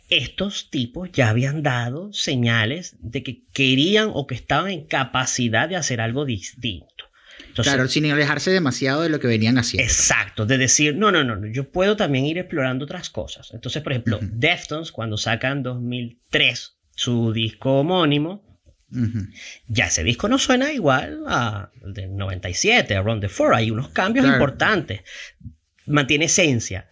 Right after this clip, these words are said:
Speaker 1: pero ya hay un cambio importante, no es que
Speaker 2: Ujú.
Speaker 1: se repite y
Speaker 2: Claro.
Speaker 1: repite.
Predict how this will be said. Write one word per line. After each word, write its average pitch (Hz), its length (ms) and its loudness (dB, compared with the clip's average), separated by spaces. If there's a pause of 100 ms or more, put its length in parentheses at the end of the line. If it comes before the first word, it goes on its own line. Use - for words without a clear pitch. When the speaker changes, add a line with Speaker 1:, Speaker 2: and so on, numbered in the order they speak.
Speaker 1:
pero 123 200 4
ya 104 100 2
hay 95 140 2
un 123 80 0
cambio 185 340 0
importante, - 580 0
no - 120 0
es 113 80 -6
que - 60 -2
Speaker 2:
Ujú. 113 100 0
Speaker 1:
se 180 80 0
repite 110 420 -4
y - 40 2
Speaker 2:
Claro. 107 100 2
Speaker 1:
repite. 101 340 -2